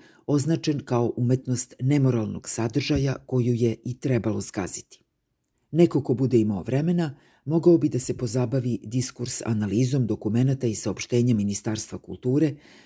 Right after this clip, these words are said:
tekstova na Novoj srpskoj političkoj misli, govora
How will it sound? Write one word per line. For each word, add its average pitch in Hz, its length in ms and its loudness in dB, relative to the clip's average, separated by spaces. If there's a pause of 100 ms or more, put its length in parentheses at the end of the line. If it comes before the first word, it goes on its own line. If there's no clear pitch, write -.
(260)
tekstova 131 540 2
na 107 360 -2
Novoj 110 300 -2
srpskoj - 420 -6
političkoj - 640 -8
misli, 139 500 0 (260)
govora 139 480 2